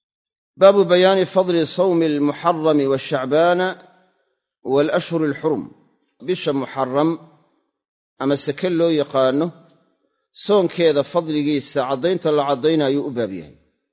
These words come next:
Wa Shacbaana, iyo bisha Shacbaan la yidhaahdo, ee Ramadaan ka horraysa, iyadana markaa soonkeeda la soomaya fadligu leeyahay,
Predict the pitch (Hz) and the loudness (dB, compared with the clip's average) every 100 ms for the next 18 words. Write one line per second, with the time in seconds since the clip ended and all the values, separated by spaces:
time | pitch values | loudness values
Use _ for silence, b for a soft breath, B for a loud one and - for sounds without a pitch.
0 | _ - 160 - 160 165 196 190 160 165 | _ -6 -4 0 2 6 6 6 4 0
1 | 180 165 - 143 156 175 147 139 135 135 | -2 -4 -2 -2 2 2 2 2 2 2
2 | 135 147 - _ _ _ - 139 139 147 | 2 -2 -4 _ _ _ -6 -2 2 2
3 | 170 170 175 156 139 135 135 - 160 151 | 2 2 0 0 0 0 -2 0 2 2
4 | - _ _ _ _ _ - 160 180 160 | -4 _ _ _ _ _ -4 2 4 4
5 | 151 170 165 147 - 185 165 - 156 139 | 2 0 2 0 0 -2 -2 0 2 2
6 | 131 127 107 - - 143 135 165 175 160 | 2 0 -2 -8 -8 -6 -4 -2 0 2
7 | 139 135 - 160 147 139 143 156 156 139 | 2 0 -2 -4 -4 -4 2 2 4 2
8 | 139 | 2